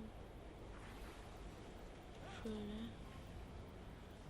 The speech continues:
Önümü göremiyorum ki. Şöyle, şöyle, şöyle, şöyle, şöyle,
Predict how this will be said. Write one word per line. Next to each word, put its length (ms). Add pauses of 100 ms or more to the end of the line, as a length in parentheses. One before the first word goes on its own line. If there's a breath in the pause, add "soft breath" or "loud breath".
(120)
Önümü 420
göremiyorum 560
ki. 180 (1200)
Şöyle, 320 (560)
şöyle, 320 (1040)
şöyle, 400 (500)
şöyle, 320 (840)
şöyle, 340